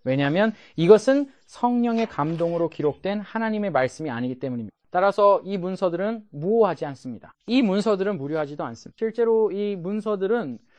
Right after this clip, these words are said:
수년에 걸쳐 여러 번 개정되어 더 나아지기도 했습니다. 물론 우리는 성경만이 온전히 영감받았고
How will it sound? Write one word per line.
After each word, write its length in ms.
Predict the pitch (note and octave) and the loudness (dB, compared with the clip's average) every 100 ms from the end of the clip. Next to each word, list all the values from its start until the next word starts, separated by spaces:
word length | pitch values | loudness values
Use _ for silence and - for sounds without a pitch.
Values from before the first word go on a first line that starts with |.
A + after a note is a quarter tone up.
| _ | _
수년에 1200 | - - - B3 B3 B3 B3 A#3 A3+ A3 G#3 F#3+ | -20 -12 -2 0 2 4 2 2 2 2 0 -2
걸쳐 640 | - F3+ F#3+ - A3 F#3 B2+ | 2 4 4 2 4 4 2
여러 400 | C3+ D#3+ A3 B3+ | 2 4 6 6
번 300 | A#3 A#3 A#3+ | 4 2 0
개정되어 960 | A3 D3 E3 G3+ G#3 G3 F3+ F3+ A3+ A#3 - - | -4 -2 2 2 0 -2 0 2 0 -4 -14 -4
더 300 | F3 G#3+ G#3 | 2 4 4
나아지기도 600 | C#3+ D#3+ F3 E3 D3+ D3 | 4 4 2 -2 -6 -6
했습니다. 400 | E3 F3+ C3 A2 _ _ _ _ _ _ | -8 -10 -10 -12 _ _ _ _ _ _
물론 260 | C#3+ E3+ F#3 | 0 2 2
우리는 260 | E3+ F3 F3 | 0 -4 -6
성경만이 800 | F#3+ F#3+ F#3+ E3+ D#3+ G3 F#3+ _ - | -8 -6 -6 -4 -6 -6 -8 _ -10
온전히 440 | D3 E3 E3 D#3+ | -8 -4 -4 -2
영감받았고 1040 | C#3+ D#3 F3+ F#3 E3+ C#3+ - D#3+ D#3+ E3 | -2 2 2 2 2 0 -2 0 0 0